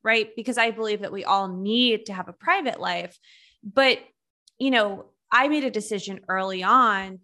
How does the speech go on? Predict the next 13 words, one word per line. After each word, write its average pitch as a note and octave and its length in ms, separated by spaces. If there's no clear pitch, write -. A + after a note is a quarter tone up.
to G#3 180
be G#3 200
myself F#3 680
in F#3+ 120
my F3 240
business. F#3+ 760
I B3+ 180
feel C4 200
that G#3 220
that's, - 420
you G#3+ 160
know, F3+ 400
supported B3 1080